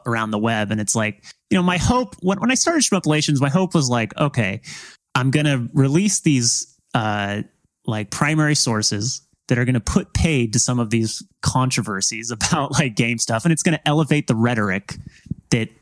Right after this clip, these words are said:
Westerners have when talking about games, and maybe put an end or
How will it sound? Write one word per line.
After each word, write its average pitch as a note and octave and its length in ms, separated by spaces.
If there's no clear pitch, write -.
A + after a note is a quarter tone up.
Westerners C3+ 600
have B2 460
when A#2 120
talking A#2+ 360
about G#2+ 240
games, A2 360
and D#3+ 120
maybe E3 260
put D3 220
an B2+ 240
end B2 360
or G#2 300